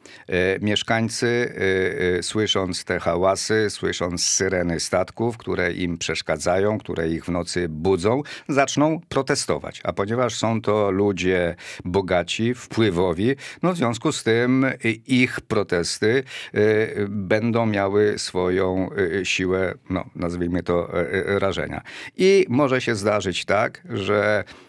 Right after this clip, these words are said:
e, następnym etapem, następne nabrzeże zostanie wyłączone,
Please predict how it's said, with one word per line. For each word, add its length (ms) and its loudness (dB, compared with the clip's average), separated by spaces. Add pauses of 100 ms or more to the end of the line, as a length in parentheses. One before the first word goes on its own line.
e, 300 -2
następnym 760 -2
etapem, 680 -4
następne 560 -4
nabrzeże 680 -2
zostanie 640 -2
wyłączone, 760 0